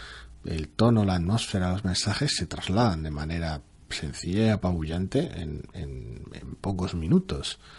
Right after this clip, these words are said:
El problema es ese, es en, en, bueno, pues voy a gastar ahora esta parte del metraje en insistir sobre esto. ¿Sabes este flashback que te he enseñado siete veces? Yo creo que todavía no lo tienes claro. Te lo voy a poner una octava. ¿Sabes esta visión que está teniendo el protagonista?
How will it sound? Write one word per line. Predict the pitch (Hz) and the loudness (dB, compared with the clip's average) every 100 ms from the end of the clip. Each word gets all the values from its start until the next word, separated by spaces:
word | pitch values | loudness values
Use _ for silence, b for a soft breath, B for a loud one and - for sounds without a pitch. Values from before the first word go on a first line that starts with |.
| b | b
El | - 92 | -2 -2
problema | 160 165 165 | 0 2 2
es | - | 4
ese, | 170 - - - - | 0 0 -4 -2 -2
es | - 160 | 0 2
en, | 151 123 117 B B B B - | 2 2 -2 B B B B -6
en, | 98 90 78 85 | -2 -2 -2 0
bueno, | 175 98 | 2 2
pues | 76 - | 0 -2
voy | 120 135 | 2 2
a | |
gastar | 110 - 135 127 | 2 2 2 4
ahora | 107 | 2
esta | - 92 | 0 -2
parte | 110 127 | 0 4
del | 123 | 4
metraje | 113 - - 127 127 | 4 0 -2 4 4
en | 151 - - | 4 0 0
insistir | 113 101 95 90 - 107 | 0 2 2 0 2 2
sobre | - 82 78 | 2 -2 -2
esto. | - - - - - b b b b b b | -6 -6 -10 -12 -18 b b b b b b
¿Sabes | - 131 139 | 0 2 4
este | 147 - | 2 4
flashback | - 160 - 135 | 4 4 4 2
que | 127 | 4
te | 143 | 4
he | |
enseñado | - 139 139 135 | 4 6 6 6
siete | - 135 135 | 8 6 6
veces? | 123 - - - - - | 4 4 -2 -4 -8 -10
Yo | 90 92 127 | -4 2 6
creo | 143 | 8
que | 143 | 8
todavía | 120 120 | 8 6
no | 123 | 6
lo | 104 | 6
tienes | 92 90 - | 4 2 0
claro. | - 80 65 - | -2 -2 -2 -6
Te | 85 | 0
lo | |
voy | 87 | 2
a | 151 | 2
poner | 117 92 | 2 2
una | 82 73 | 2 -2
octava. | - - 78 - - _ b b b b b b b | -6 -4 -4 -4 -10 _ b b b b b b b
¿Sabes | - 113 143 | 0 4 4
esta | 147 - 151 | 2 6 8
visión | 143 - 147 | 8 8 4
que | 135 | 4
está | - 135 | 2 4
teniendo | 143 139 | 6 4
el | 135 | 4
protagonista? | 131 127 123 151 151 - - | 2 4 4 6 4 0 -6